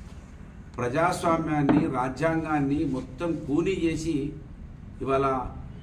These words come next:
గెలుస్తున్నటువంటి ఏకైక వ్యక్తి మంత్రి ఎమ్మెల్యే. ఎంత మోసగాడు అంటే మీరు చూడండి, నేషనల్ హైవేకు, నేషనల్ హైవేలో పోతున్నటువంటి భూములకు ఇరవై ఐదు లక్షల పరిహారం ఇవ్వాలని రెండు వేల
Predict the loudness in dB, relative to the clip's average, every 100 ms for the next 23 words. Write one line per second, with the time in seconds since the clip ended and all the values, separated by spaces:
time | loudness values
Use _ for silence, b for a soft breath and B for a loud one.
0 | 0 2 2 0 -2 0 0 0 2 0
1 | 2 0 0 0 -2 -4 -8 -8 -4 -2
2 | -2 -2 -2 -2 -2 -4 -6 -10 -12 -12
3 | -14 -12 -6 -2 0 2 2 2 2 2
4 | 2 2 2 0 0 0 2 2 2 2
5 | 0 -4 -8 -10 -12 -10 -4 2 4 4
6 | 2 0 2 4 4 4 2 0 -2 -2
7 | -6 -10 -6 -2 2 4 2 2 2 4
8 | 4 4 4 4 4 4 4 4 2 2
9 | 0 0 2 2 2 2 0 -2 -2 -2
10 | -2 -4 -2 2 4 6 4 4 4 4
11 | 2 0 0 0 -2 -6 -4 0 4 6
12 | 6 6 4 6 6 4 2 -2 -8 -10
13 | -10 -8 -6 -2 0 2 4 6 6